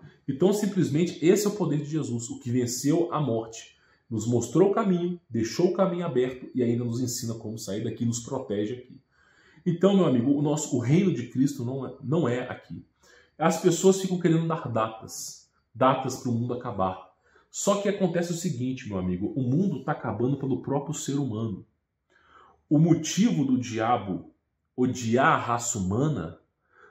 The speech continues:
não é porque Deus amou a raça humana mais do que o diabo, não. Porque Lúcifer, ele foi, ele foi o ser mais belo do céu.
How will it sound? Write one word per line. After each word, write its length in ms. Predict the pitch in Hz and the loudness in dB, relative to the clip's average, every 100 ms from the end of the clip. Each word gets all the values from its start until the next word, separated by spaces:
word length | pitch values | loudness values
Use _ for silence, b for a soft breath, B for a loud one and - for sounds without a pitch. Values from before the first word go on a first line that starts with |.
| b | b
não 120 | 143 | 4
é 60 | 220 | 4
porque 320 | 226 - 202 | 4 4 4
Deus 320 | 135 160 160 | 6 6 6
amou 500 | 156 123 120 147 - | 2 2 4 4 2
a 100 | 117 | -2
raça 400 | 117 127 - - | -2 -2 -2 -2
humana 300 | 113 123 120 | 0 0 0
mais 220 | 107 117 | -2 -2
do 100 | 113 | -2
que 120 | - 117 | -2 -4
o 40 | |
diabo, 360 | 107 101 117 139 | -2 -2 -2 -2
não. 320 | 104 117 - _ b b b - | -2 -4 -8 _ b b b -6
Porque 260 | 120 147 | 2 6
Lúcifer, 840 | 127 123 202 233 - 117 95 - - | 8 8 6 2 -2 -4 -4 -6 -6
ele 200 | 123 135 | 0 0
foi, 380 | 131 139 123 127 123 | 0 0 -2 -2 0
ele 160 | 131 | 2
foi 260 | 131 147 147 | 2 4 2
o 60 | |
ser 580 | - - 170 190 - B B B | 2 2 4 4 0 B B B
mais 800 | 120 127 170 214 226 - - - | -4 0 2 0 -2 -4 -12 -14
belo 600 | 110 123 147 160 160 - 123 | 0 4 4 4 0 -2 -4
do 180 | 123 | 0
céu. 640 | 131 - 113 98 87 - | 0 0 2 2 0 -4